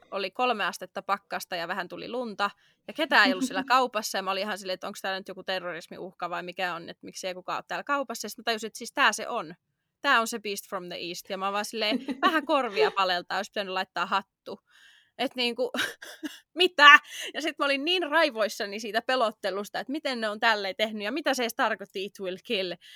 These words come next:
Speaker 1: Ja siis se tarkoitti
Speaker 2: <laughs>
Speaker 1: sitä, että ne idiootit ei laita tietenkään nastarenkaita ja sit ne kolaroi.
Speaker 2: Mm.
Speaker 1: Niin se on se "It will kill". <laughs>
Speaker 2: Niin
Speaker 1: Ja
Speaker 2: siis
Speaker 1: siinä oli se Beast from the East. Ja sit mä olin silleen, että okei, näitten lööpit jotain ihan omaa luokkaansa, että niitä ei voi niinku, niihin ei saa uskoa. Ne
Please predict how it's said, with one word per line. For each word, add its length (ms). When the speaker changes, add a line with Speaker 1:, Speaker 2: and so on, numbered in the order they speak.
Speaker 1:
Ja 100
siis 220
se 80
tarkoitti 500
Speaker 2:
<laughs> 60
Speaker 1:
sitä, 240
että 140
ne 80
idiootit 560
ei 200
laita 240
tietenkään 520
nastarenkaita 920
ja 60
sit 160
ne 120
kolaroi. 540
Speaker 2:
Mm. 120
Speaker 1:
Niin 100
se 220
on 100
se 120
"It 220
will 220
kill". 240
<laughs> 1120
Speaker 2:
Niin 120
Speaker 1:
Ja 80
Speaker 2:
siis 100
Speaker 1:
siinä 240
oli 100
se 100
Beast 320
from 160
the 120
East. 220
Ja 120
sit 100
mä 100
olin 140
silleen, 180
että 120
okei, 220
näitten 360
lööpit 380
jotain 320
ihan 340
omaa 320
luokkaansa, 580
että 80
niitä 280
ei 140
voi 180
niinku, 280
niihin 280
ei 160
saa 160
uskoa. 400
Ne 220